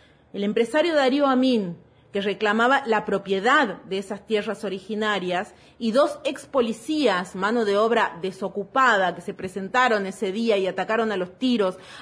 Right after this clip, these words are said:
a los comuneros, Luis Humberto el Niño Gómez, ex comando Atila, discípulo del Malevo Ferreira,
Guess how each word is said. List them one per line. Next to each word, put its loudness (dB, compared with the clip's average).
a 0
los 2
comuneros, 0
Luis 2
Humberto 2
el 0
Niño 2
Gómez, 0
ex -2
comando 4
Atila, 2
discípulo 0
del 2
Malevo 4
Ferreira, 0